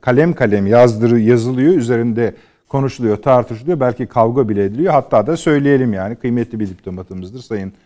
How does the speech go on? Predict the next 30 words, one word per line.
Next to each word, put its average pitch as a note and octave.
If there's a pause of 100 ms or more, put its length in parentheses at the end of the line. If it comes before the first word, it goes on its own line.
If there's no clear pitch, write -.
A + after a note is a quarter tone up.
(240)
Tacan G2
İldem. A2 (640)
Bu A#2+
işleri G#2+
çok -
iyi F#2+
bilir. F#2
Avrupa G#2+
yakasını G2+
da F2
iyi E2+
bilir. B2
Batı'yı G2
da F#2+
iyi F2
bilir. A#2 (560)
Efendime F#2
söyleyeyim. F2 (380)
Orada A#2+
bunun, A#2+
e, A2+ (520)
o D3
diplomatlardan F#2+
birisi G2+
de G#2
o. F3
Bunun A#2
mücadelesini G2+
orada G#2+ (420)
veriyor. G#2